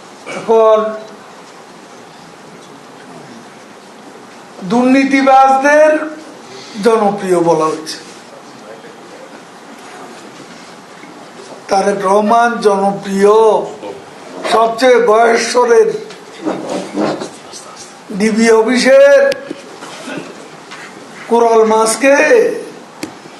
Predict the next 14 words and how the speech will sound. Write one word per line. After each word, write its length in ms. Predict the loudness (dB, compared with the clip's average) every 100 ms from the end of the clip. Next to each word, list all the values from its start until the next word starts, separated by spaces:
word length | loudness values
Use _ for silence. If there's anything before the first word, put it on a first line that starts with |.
| -20 -4
কোথায় 480 | -2 2 2 4 2
যে 100 | 2
পালিয়ে 420 | 4 2 2 2 2
গেছে, 360 | 2 2 -2 -10 -16 -20 -20 -20 -20 -20 -20 -20 -20 -20 -20 -18 -18 -20 -20 -14 -14 -14 -10
খবরই 440 | -2 0 2 2 0
নেই 180 | -4
তার। 240 | -6 -10 -14 -18 -20 -20 -20 -18 -18 -20 -18 -18 -20 -10
আর 80 | -8 0
প্রতিদিনই 540 | 0 2 0 2 2
বলে 300 | 2 2 2
সরকার 480 | 0 -6 -2 0 0 -2 -10 -18 -20 -20 -20 -20 -20 -20 -20 -4 0
এই 340 | 2 0 -2
কয়েকদিনের 560 | 0 0 -2 -6 -6 -4
মধ্যেই 560 | -2 -2 0 0 0